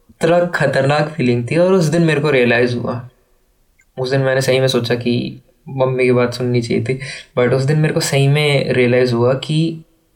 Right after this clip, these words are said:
gratitude is powerful, man। जो है, हम उसको ही वैल्यू नहीं करते हैं, ठीक है। हमारे पास पानी पीने को है, खाना खाने को, हम उसको वैल्यू ही नहीं करते हैं, बिल्कुल वैल्यू नहीं करते हैं।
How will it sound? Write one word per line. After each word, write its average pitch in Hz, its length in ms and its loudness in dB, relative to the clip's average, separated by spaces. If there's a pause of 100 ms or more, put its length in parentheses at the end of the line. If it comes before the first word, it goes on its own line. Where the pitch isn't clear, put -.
(180)
gratitude 139 580 0
is 143 140 0
powerful, 113 520 0
man। 117 200 -4 (260)
जो 143 200 0
है, 135 160 2
हम 135 320 0
उसको - 460 -6
ही 151 140 2
वैल्यू 123 340 2
नहीं 117 120 -4
करते - 300 -6
हैं, - 160 -12 (480)
ठीक 123 120 -4
है। 135 60 2
हमारे 131 280 2
पास 127 260 0
पानी 127 240 0
पीने 127 280 0
को 127 180 0
है, 127 120 0
खाना 127 300 -2
खाने 127 260 0
को, 127 120 0
हम 135 80 2
उसको 139 240 -2
वैल्यू 131 380 0
ही 170 80 2
नहीं 156 160 2
करते 117 300 -6
हैं, - 140 -18 (960)
बिल्कुल 170 320 4
वैल्यू 135 220 2
नहीं 120 120 0
करते 110 300 -4
हैं। - 140 -20